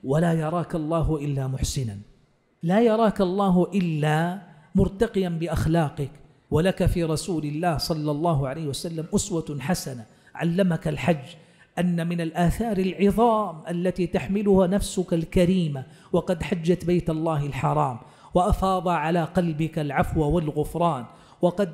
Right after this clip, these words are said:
ألبسك حلل الكرامة يوم عرفات، وباهى بك ملائكة السماء. علمك الحج ألا ترجع كما كنت. يا كرام، والله ما ينبغي لأحدنا أن يرجع إلى حجه هو كما هو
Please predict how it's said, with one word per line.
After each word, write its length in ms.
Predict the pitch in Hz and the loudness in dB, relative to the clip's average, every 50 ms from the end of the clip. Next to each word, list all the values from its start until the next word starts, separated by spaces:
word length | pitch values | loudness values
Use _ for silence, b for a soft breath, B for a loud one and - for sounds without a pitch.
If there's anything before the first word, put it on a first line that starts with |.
| - | -4
ألبسك 540 | 175 196 190 160 165 202 - - 180 175 - | -4 -2 0 2 2 2 2 2 0 0 0
حلل 400 | 170 - - 208 202 185 175 170 | -2 -2 -2 -2 0 0 -2 -2
الكرامة 640 | 165 160 - - 180 170 180 190 185 170 165 156 151 | -4 -4 -2 0 2 4 4 4 4 2 2 0 -2
يوم 280 | 151 156 160 160 156 156 | 0 0 0 0 0 -2
عرفات، 640 | 147 151 160 160 156 156 - 185 180 160 139 - B B B B B - | 0 0 2 2 2 2 2 2 2 2 0 -4 B B B B B -4
وباهى 460 | 151 156 156 202 202 190 175 190 180 | -2 0 2 2 4 4 4 2 2
بك 240 | 165 208 190 - 190 | 2 -2 -2 0 0
ملائكة 580 | 175 180 170 175 180 175 185 180 - - 170 - | 0 0 0 -2 -4 -4 -6 -6 -6 -6 -4 -2
السماء. 640 | 175 - - - - 170 165 190 208 208 160 - B B B B B B | -2 -2 0 2 4 4 6 6 6 4 2 -2 B B B B B B
علمك 520 | - 143 180 190 202 240 233 226 214 220 220 | -6 -4 -2 0 0 0 0 0 -2 -2 -2
الحج 380 | 208 185 - - 240 202 175 - - - | -4 -2 -2 -2 -4 -4 -4 -8 -6 -4
ألا 260 | 196 196 190 190 185 | -2 0 0 0 0
ترجع 500 | 185 - 233 220 202 185 226 233 208 214 | 0 0 0 0 -2 -2 -2 -2 -2 -2
كما 320 | 202 - 196 180 180 165 | -2 0 0 0 0 -2
كنت. 300 | 160 - 175 170 156 135 - - - - - _ | -2 -2 0 0 0 -2 -4 -10 -18 -20 -10 _
يا 120 | 151 151 156 | -4 -4 -4
كرام، 500 | 160 - 180 175 170 196 196 160 131 117 B B B B B B B | -4 -4 -2 0 2 2 0 0 -2 -6 B B B B B B B
والله 480 | - 147 151 165 180 180 180 165 175 170 | -8 -6 -2 0 0 2 4 4 4 4
ما 200 | 170 180 196 233 | 4 4 4 4
ينبغي 540 | 254 240 233 214 190 160 196 185 180 175 175 | 4 4 2 2 2 2 0 0 0 -2 -2
لأحدنا 720 | 160 156 156 160 156 - 165 147 151 160 147 131 117 107 104 - - - b b b b b - | -4 -4 -4 -4 -4 -4 -4 -2 0 0 0 0 -4 -6 -10 -16 -20 -20 b b b b b -4
أن 160 | 143 160 165 | 0 2 4
يرجع 400 | 185 220 220 190 175 190 185 156 | 4 4 4 2 2 0 0 0
إلى 240 | 170 180 185 175 170 | -2 -4 -2 -4 -4
حجه 540 | 156 143 214 185 170 170 185 196 175 196 185 | -2 -2 -4 -4 -4 -4 -4 -2 0 0 2
هو 300 | 151 226 277 294 285 233 | 4 4 4 4 4 2
كما 260 | - 220 202 196 202 | 2 2 2 2 2
هو 420 | 190 165 185 208 185 165 160 160 | 2 2 2 2 4 2 2 0